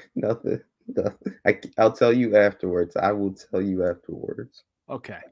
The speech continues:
Speaker 1: I can't say it on air.
Speaker 2: All, all right. Uh, two
Speaker 1: <sighs>
Speaker 2: picks.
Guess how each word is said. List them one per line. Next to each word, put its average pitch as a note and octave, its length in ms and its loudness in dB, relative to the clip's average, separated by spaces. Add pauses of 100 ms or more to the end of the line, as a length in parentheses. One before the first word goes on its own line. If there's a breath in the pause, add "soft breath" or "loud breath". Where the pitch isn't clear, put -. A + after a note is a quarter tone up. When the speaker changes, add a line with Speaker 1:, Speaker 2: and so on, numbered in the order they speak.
(140)
Speaker 1:
I F#2+ 40 -16
can't - 340 -4
say F2+ 200 2
it F2 100 2
on D#2+ 180 -4
air. B1 320 -10 (1200)
Speaker 2:
All, A2 200 -12 (160)
all B2+ 120 -6
right. C#3 440 -2 (100)
Uh, D3 380 2 (880)
two G#3+ 180 4
Speaker 1:
<sighs> - 0 -
Speaker 2:
picks. - 520 2